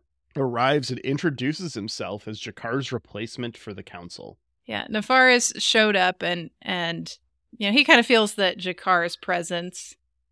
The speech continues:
Speaker 2: perhaps is fomenting some resistance. They, they know something's
Speaker 1: Mm-hmm.
Speaker 2: up with Jakar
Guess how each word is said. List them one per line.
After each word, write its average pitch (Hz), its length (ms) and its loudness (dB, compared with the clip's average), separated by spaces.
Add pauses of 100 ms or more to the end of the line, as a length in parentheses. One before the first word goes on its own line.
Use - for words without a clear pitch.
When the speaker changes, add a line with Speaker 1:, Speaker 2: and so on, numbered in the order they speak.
(180)
Speaker 2:
perhaps 175 600 0 (120)
is 170 460 -2 (280)
fomenting 185 720 -2
some 180 300 -8
resistance. 170 800 -6
They, 180 220 -2
they 226 240 4
know 247 180 6
something's 196 440 0
Speaker 1:
Mm-hmm. 180 120 4
Speaker 2:
up 170 120 -4
with 175 180 -8
Jakar 165 580 0